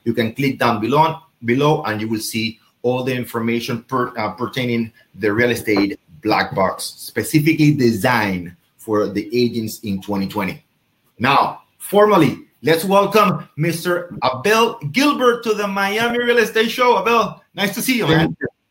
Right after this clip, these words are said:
Speaker 2: Thank you, Orlando. Thank you for inviting me. It's a pleasure to be here with you.
Speaker 1: Man, I've seen you growing your business, uh, you know, from, no, no, not from the beginning, but I remember when you first came to my office, right? Uh, you were working for another company. You didn't have your own company yet,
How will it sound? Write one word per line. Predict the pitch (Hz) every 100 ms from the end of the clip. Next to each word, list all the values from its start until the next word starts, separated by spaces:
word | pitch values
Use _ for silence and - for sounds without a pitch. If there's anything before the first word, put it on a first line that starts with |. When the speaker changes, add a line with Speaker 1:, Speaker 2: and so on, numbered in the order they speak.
| _ _ _
Speaker 2:
Thank | 151 156 151
you, |
Orlando. | 127 131 127 123
Thank | - 143
you | 147 139
for | 143
inviting | 135 135 127 117
me. | 117
It's | 117 131
a |
pleasure | - 151 151 156 143
to | 135 135
be | 131 120
here | 110
with | 104 104
you. | 104 95 _ _ _ _ -
Speaker 1:
Man, | 143 147 147
I've | 147 151
seen | - 214 208
you | 196 202 196 - _ _ 113
growing | 135 175 180 185
your | 151 147
business, | - 156 156 165 165 - - _ _ _ _ _
uh, | 127 127 123 123
you | 165
know, |
from, | 147 156 135 131 - -
no, | 226 254 233
no, | 247
not | 214 254
from | 233
the | 190
beginning, | 147 165 143 123
but | 131
I | 147
remember | 165 175 170 170
when | 151 143
you | 151
first | 156 185 180
came | 180 180
to | 180
my | 156 165
office, | 151 123 - 82 90
right? | 127 175 - _ _ _ _
Uh, | 120 123
you | 131
were | 147
working | 147 160 160 156
for | 147
another | 139 135 139
company. | 135 156 160 165 160
You | 135
didn't | 143 240
have | 165 139 139 131 131
your | 120 120
own | 127
company | - 120 117 123
yet, | 113 123 131 147